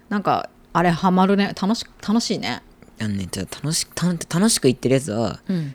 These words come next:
Speaker 2: 基本二流。だから俺は二流なんだよ。
Speaker 1: な-、楽しくない人なの？
Speaker 2: 楽しくなくて、
Speaker 1: うん。
Speaker 2: あのね、サウナを極めに行ってるやつがいるんだって。
Speaker 1: うん。
Speaker 2: そいつはね、一流なんだよ。
Speaker 1: 極め、どうやったら極まるの？それが。
Speaker 2: いや、一応、一流は、
Speaker 1: うん。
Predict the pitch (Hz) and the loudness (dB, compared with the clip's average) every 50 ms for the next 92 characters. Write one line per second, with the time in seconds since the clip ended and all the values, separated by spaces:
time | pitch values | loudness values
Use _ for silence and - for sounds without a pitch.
0 | - - - - - 113 95 90 87 85 76 80 71 - 92 92 90 90 92 98 | -12 -14 -14 -8 -4 -2 -2 -2 -2 -2 -4 -4 -4 -4 -4 -2 -2 0 0 2
1 | 120 101 82 90 87 80 95 95 90 85 87 65 - - - - - - - _ | 2 2 0 0 -2 -2 -2 -2 -2 -2 -6 -8 -10 -14 -18 -20 -20 -20 -20 _
2 | _ _ _ _ _ - - 190 185 175 - 220 240 269 294 - - - 180 175 | _ _ _ _ _ -10 -6 -6 -6 -4 -2 -2 0 0 -2 -2 -4 -2 0 0
3 | 185 180 160 - - - - - - - - - - - 196 - - - - 127 | 0 0 -2 -4 -6 -10 -10 -10 -8 -10 -10 -12 -14 -16 -16 -16 -18 -8 -2 0
4 | 143 175 190 - - 143 123 - - - 82 78 71 67 - - - - 175 165 | 2 2 2 0 0 0 -2 -2 -2 -4 -4 -4 -4 -6 -8 -12 -10 -8 -8 -8
5 | 151 139 - - - - 82 82 90 90 80 - - - 214 226 214 156 90 69 | -8 -10 -12 -12 -12 -10 -10 -10 -10 -10 -8 -6 -4 0 2 4 4 4 2 0
6 | 73 - - - 165 190 226 220 156 101 90 85 - 98 92 92 - 87 85 80 | -4 -6 -2 4 6 6 6 6 4 2 0 -2 -4 -4 -4 -4 -4 -6 -6 -8
7 | 71 - - - - - - _ - - - - - - 170 170 156 160 156 - | -10 -12 -14 -16 -18 -18 -20 _ -20 -20 -20 -20 -12 -8 -6 -6 -6 -2 0 2
8 | 170 170 - 151 131 113 117 117 90 85 - - - 107 - - - 104 107 101 | 2 4 4 4 4 4 2 0 -2 -4 -6 -10 -8 -8 -6 -6 -4 -4 -4 -4
9 | 95 76 - - - - - 240 247 247 240 240 190 170 190 196 214 220 - - | -6 -8 -10 -10 -6 -2 0 2 4 4 2 2 2 0 2 2 2 0 0 -2
10 | 208 170 - - 175 165 156 147 - 196 190 - 160 - - - - - - - | -4 -4 -4 -4 -4 -4 -4 -4 -6 -6 -8 -10 -10 -10 -10 -12 -12 -14 -18 -20
11 | _ _ _ _ - - - - - - - - - - 110 107 98 95 90 - | _ _ _ _ -20 -20 -18 -18 -18 -16 -8 -6 -4 -2 0 -2 -2 -4 -6 -8
12 | - 110 - - 113 110 113 110 104 104 101 85 76 73 - - - 185 170 160 | -8 -8 -4 -2 -2 0 0 2 2 0 -2 -2 -6 -10 -14 -12 -8 -6 -6 -4
13 | 151 151 | -6 -8